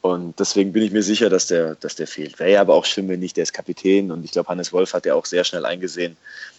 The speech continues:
dass es eben, wie gesagt, die, die Idee macht irgendwo Sinn, dass man sagt, es muss auch ohne Gentner gehen, aber dafür brauchst du halt wirklich auch Leute, die mindestens so gut sind oder besser sind als Gentner. Und,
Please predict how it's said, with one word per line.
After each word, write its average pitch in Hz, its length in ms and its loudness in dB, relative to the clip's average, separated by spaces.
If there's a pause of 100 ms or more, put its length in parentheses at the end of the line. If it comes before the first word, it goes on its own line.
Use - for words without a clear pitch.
(400)
dass 90 160 -4
es 95 120 -4
eben, 95 560 -2 (100)
wie 107 140 -2
gesagt, 107 260 2 (220)
die, 107 160 0
die 107 140 2
Idee 127 180 6
macht 135 220 4
irgendwo 120 280 4
Sinn, 135 220 2
dass 139 140 2
man 131 120 0
sagt, 120 200 4
es 110 80 -6
muss 123 140 -2
auch 110 100 2
ohne 113 240 0
Gentner 113 320 -4
gehen, 110 240 -2
aber 98 180 -4
dafür 104 260 0
brauchst - 300 0
du 110 80 0
halt 104 160 4
wirklich 104 240 -10
auch 92 140 0
Leute, 104 260 4
die 95 220 -10 (280)
mindestens 110 400 0
so 98 120 -2
gut 113 200 2
sind 107 280 -2
oder 92 160 0
besser 95 260 0
sind 85 180 -6
als - 160 -6
Gentner. 71 360 -12 (680)
Und, 85 160 -10